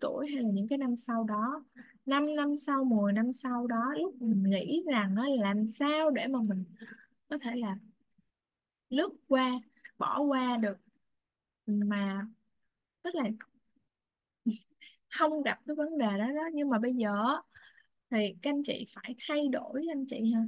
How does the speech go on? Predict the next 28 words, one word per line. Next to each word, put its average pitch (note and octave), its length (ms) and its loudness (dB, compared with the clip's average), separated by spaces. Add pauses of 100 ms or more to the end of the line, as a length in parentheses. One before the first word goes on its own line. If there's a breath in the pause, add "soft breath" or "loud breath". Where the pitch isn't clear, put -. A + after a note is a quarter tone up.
(340)
thì A#3+ 180 6
mới C4+ 200 4
có E4 200 -2 (100)
thể, B3 380 -4 (680)
ờ, G3+ 420 0 (1600)
tức E4 120 0
là B3+ 140 6
anh G#3+ 160 4
chị G#3 140 0
bỏ G#3 220 0
qua B3+ 340 2
những, A3 220 2 (180)
không C#4 220 0
muốn D4 160 0
thay C4 140 0
đổi, A3+ 260 -2
bỏ B3 220 -2
qua, B3 200 0 (840 soft breath)
bỏ - 160 0
qua B3 200 2
cái B3+ 100 0
vấn C#4+ 180 -2
đề G3+ 200 0
đó G#3+ 120 0
luôn, A#3 380 2 (180)
coi A3+ 180 2
như A#3 180 4
là G3 220 0